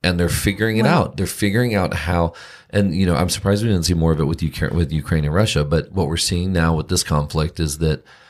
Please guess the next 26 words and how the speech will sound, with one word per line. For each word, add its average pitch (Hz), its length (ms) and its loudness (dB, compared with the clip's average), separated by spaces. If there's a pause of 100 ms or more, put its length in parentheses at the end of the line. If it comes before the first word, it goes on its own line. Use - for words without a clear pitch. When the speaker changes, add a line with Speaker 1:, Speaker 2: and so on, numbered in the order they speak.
(200)
Speaker 1:
they're 101 180 2
really 85 500 2
pushing 85 380 0
the 78 100 -2
limits 78 440 0
on 76 160 -2
what 80 160 -2
they 92 120 -4
can 78 200 -4
put - 240 -2
out 78 260 -2
there. 107 380 -2 (480)
And 85 160 0
it's, 95 240 2 (520)
dude, 78 260 0
it's 90 280 0 (160)
everywhere. 71 680 -4
Speaker 2:
So 208 520 0
would 202 300 -2
you 262 120 -2
say 160 320 0
though, 135 280 -4
but - 320 -14
that 151 240 2
has 156 220 0
been, 147 520 -4